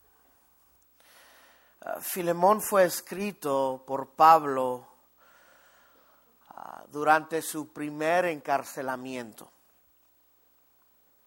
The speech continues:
La carta fue escrito a Filemón, y como usted puede ver, Filemón era el dueño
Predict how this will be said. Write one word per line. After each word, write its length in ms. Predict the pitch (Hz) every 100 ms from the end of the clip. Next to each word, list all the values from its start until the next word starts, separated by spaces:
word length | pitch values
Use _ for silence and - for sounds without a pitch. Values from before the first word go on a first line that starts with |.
| _ _ _ - -
La 220 | 127 127
carta 680 | 147 151 147 165 151 147 -
fue 240 | - 139 143
escrito 640 | - - 156 151 160 151
a 300 | 113 110 104 110
Filemón, 760 | - 135 131 127 143 165 190 - _ _ _ _ _ - - - - - - - _
y 60 | _
como 440 | - 131 123 127
usted 260 | 127 - 143
puede 260 | 151 147
ver, 420 | 143 151 160 165 156
Filemón 920 | - 151 147 156 190 185 151 143 143 _ _ _ _ _ _ _ _ _ -
era 240 | 151 165
el 440 | - 147 139 131 _
dueño 960 | _ 151 160 175 190 170 143 135 131